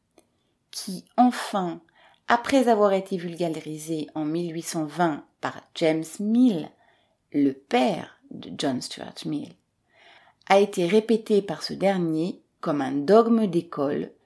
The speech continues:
devenu déjà lieu commun. Il est indéniable que Mister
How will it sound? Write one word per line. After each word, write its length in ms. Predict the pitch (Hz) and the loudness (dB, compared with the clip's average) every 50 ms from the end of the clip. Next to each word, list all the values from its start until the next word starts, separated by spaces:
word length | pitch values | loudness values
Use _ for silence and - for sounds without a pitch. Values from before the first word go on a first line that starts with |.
| _ _ - | _ _ -14
devenu 560 | 196 185 233 233 208 220 220 208 208 226 233 | -2 0 2 2 4 4 4 6 6 6 6
déjà 380 | 190 196 190 180 175 214 214 208 | 4 2 -2 0 2 4 4 4
lieu 220 | 190 175 185 180 | 4 2 2 0
commun. 440 | 180 - 175 151 131 - 123 - - - _ _ _ _ _ _ _ _ _ _ _ _ _ _ _ _ - - _ _ _ _ _ _ _ _ _ _ _ _ _ _ _ _ _ _ - | 0 0 0 0 0 -2 -4 -6 -12 -16 _ _ _ _ _ _ _ _ _ _ _ _ _ _ _ _ -20 -20 _ _ _ _ _ _ _ _ _ _ _ _ _ _ _ _ _ _ -4
Il 120 | 208 175 | -2 0
est 180 | 170 170 - - _ | 0 -2 -2 -2 _
indéniable 920 | 220 226 226 214 214 202 202 196 190 180 175 170 165 151 143 139 120 - - | 2 4 4 6 4 4 4 4 4 4 4 2 2 0 0 -2 -2 -4 -6
que 100 | - - | -6 -4
Mister 420 | 143 151 160 156 - - 156 139 | -2 -2 -2 -4 -4 -4 -4 -4